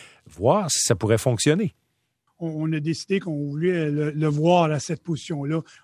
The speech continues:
Speaker 2: On a l'occasion de le voir puis de, de voir comment ça va se, se développer. C'est pour ça que, euh, sur le premier, tu vois qu'on a, on a jumelé, euh, Weber et Petrie. On pourrait toujours les séparer, en mettre un sur un jeu de puissance,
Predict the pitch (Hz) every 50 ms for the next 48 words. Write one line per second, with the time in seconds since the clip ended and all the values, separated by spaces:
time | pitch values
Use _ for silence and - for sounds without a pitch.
0 | _ - 160 156 156 156 156 156 160 160 - 175 151 147 139 151 180 175 151 151
1 | 143 139 131 139 156 165 175 180 175 175 - 156 147 147 139 135 151 135 139 160
2 | 160 160 160 - - 165 151 156 156 - - 160 143 147 156 147 - - 151 127
3 | - _ - - _ - - 170 147 143 147 139 147 147 139 - - 160 165 151
4 | - - - 156 127 - 147 - - - 185 180 - 165 147 143 135 147 - -
5 | - - _ _ _ _ - 151 135 135 131 - - 170 156 156 151 - - 160
6 | 143 147 165 185 175 - - - 147 135 147 165 175 175 165 - 165 151 151 151
7 | 151 160 160 151 151 151 151 147 139 131 156 156 147 147 151 170 185 180 165 151
8 | 151 147 143 143 - _ - - - _ _ _ _ - 165 160 156 147 147 175
9 | 185 165 151 - - 165 151 135 - - 180 190 202 185 160 151 147 147 123 -
10 | 165 156 170 165 - 165 147 160 180 180 175 160 - - 180 151 - 160 151 147
11 | 165 185 180 160 151 147 156 151 147 - 165 170 175 - - 165 156 151 156 151
12 | 147 131 160 160 - - - - 180 170 170 156